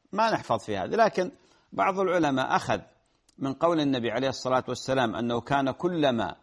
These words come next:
سلم من صلاة الفجر وأتى بالأذكار يسأل أصحابه: "من رأى منكم الليل رؤيا؟"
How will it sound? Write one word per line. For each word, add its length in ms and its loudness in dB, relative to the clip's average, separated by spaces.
سلم 420 2
من 220 0
صلاة 460 2
الفجر 640 -2
وأتى 760 2
بالأذكار 800 2
يسأل 380 0
أصحابه: 440 0
"من 120 0
رأى 320 4
منكم 360 -2
الليل 320 0
رؤيا؟" 460 0